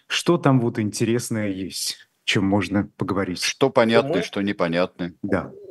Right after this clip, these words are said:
Speaker 3: Да, э, удивительно, потому что мы, я-то ждал, э, вопросов про немецкие деньги,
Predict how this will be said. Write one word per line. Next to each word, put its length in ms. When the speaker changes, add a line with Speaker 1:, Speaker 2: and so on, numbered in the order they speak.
Speaker 3:
Да, 280
э, 60
удивительно, 840
потому 300
что 180
мы, 300
я-то 260
ждал, 480
э, 200
вопросов 440
про 140
немецкие 540
деньги, 340